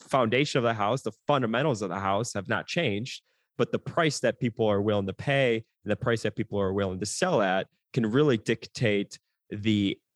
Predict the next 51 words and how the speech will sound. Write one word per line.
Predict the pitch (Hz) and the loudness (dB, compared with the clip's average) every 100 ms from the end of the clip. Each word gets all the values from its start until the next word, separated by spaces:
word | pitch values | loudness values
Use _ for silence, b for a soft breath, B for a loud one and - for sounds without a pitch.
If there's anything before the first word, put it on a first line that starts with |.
| - | -2
type | 131 107 | -2 0
of | 101 | -4
investment | 98 104 104 101 | 0 -2 -2 -4
that | 101 - | -4 -4
you're | 98 | -2
going | 95 | 0
to | 85 | 0
have | 104 120 98 98 | -2 0 0 0
based | 104 98 | -2 0
on | 98 92 95 | -2 -2 -2
the | 95 | -2
returns. | 98 - 147 82 - - _ _ - | -2 0 0 0 -6 -12 _ _ -2
So | 147 | 0
no, | 156 113 95 - _ _ _ | 2 2 0 -4 _ _ _
if | 139 139 | -2 0
anything, | 165 170 139 107 101 110 - | 0 0 0 0 0 -2 -2
it | 113 | 0
makes | 120 120 | 0 -2
a | - | -6
good | 113 110 | -4 -4
point | - 104 107 | 0 0 0
for | - 113 104 | 0 0 0
why | 73 101 107 120 | 0 0 2 2
investors | 123 110 95 98 - 104 - | 2 2 0 -2 -4 -6 -4
need | 101 117 120 | -2 -2 0
to | 139 | -2
have | 104 92 95 | 0 0 -2
some | - 113 123 | -4 -2 -2
sort | - 104 101 | 0 0 0
of | 95 - | -2 -4
active | 95 95 90 | -4 -4 -10
strategy. | - 104 92 90 67 101 _ _ _ 107 | -2 -2 -2 -4 -10 -12 _ _ _ -2
Now | 143 190 | 0 2
more | 160 147 | 4 4
than | 117 110 | 2 0
ever, | 170 104 65 _ _ _ | 0 -2 -8 _ _ _
by | 101 95 | 0 2
the | |
way, | 92 92 87 85 _ | 0 0 -2 -4 _
because | 113 120 113 | -2 0 0
of | 104 | 2
where | 107 | 2
we | 107 107 | 2 2
are | 107 101 101 113 _ | 2 2 -2 -8 _
in | 180 | 0
the | 196 | 0
world | 101 82 76 107 - _ _ _ | -2 -4 -6 -8 -10 _ _ _
and | - 107 104 98 | -2 2 2 0
because | 113 - 131 110 | -2 2 2 2
inflation | 107 - 117 117 127 | -2 0 0 0 0
is | 110 104 - | 0 -2 -8